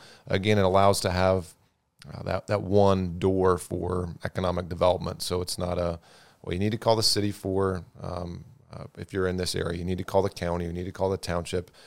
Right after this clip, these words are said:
We have a, a small enough community that we're able to do it in, in one place. Um,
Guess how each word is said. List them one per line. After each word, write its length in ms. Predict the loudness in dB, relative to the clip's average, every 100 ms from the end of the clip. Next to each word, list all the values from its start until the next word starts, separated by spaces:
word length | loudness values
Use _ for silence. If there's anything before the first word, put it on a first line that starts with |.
| -20 _ -6
We 140 | 2
have 240 | 4 2 0
a, 240 | 0 0
a 100 | -2 -2
small 300 | 4 6 6
enough 220 | 4 -2
community 300 | -6 -4 -4
that 120 | -4
we're 120 | -6
able 220 | -4 -4 -6
to 80 |
do 240 | -6 -2 -2
it 180 | -2 -4
in, 320 | -4 -4 -6
in 180 | -2 2
one 220 | 6 6
place. 500 | 4 2 4 2 -4 -8 -20 -20 -20 -20 -14
Um, 520 | -10 -8 -8 -10 -14